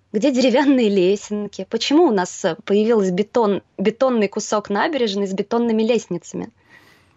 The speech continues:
и плиткой Фарбштайн? Откуда это дизайн-решение? Чем оно продиктовано?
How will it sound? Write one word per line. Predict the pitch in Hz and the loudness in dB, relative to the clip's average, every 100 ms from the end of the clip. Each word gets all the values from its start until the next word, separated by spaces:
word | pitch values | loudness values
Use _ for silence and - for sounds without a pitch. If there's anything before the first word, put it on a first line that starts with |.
| _ - | _ -4
и | 214 | 0
плиткой | 214 254 208 | 0 0 -2
Фарбштайн? | - 185 - - 226 165 196 - _ - - - _ _ - | -2 -4 -6 -6 -4 -4 -8 -20 _ -20 -20 -20 _ _ -8
Откуда | - - 302 185 - - | -8 -2 0 2 -2 -2
это | 180 - 311 - | -2 -2 -4 -4
дизайн-решение? | 196 185 196 208 - 196 175 165 214 _ _ _ _ _ _ _ _ _ - - - | -4 -2 -4 -4 -6 -6 -6 -8 -12 _ _ _ _ _ _ _ _ _ -20 -16 -4
Чем | 262 269 | 0 0
оно | 226 214 | 0 -2
продиктовано? | - 196 233 - 269 269 180 165 156 | -2 -2 -4 -2 2 2 0 -4 -4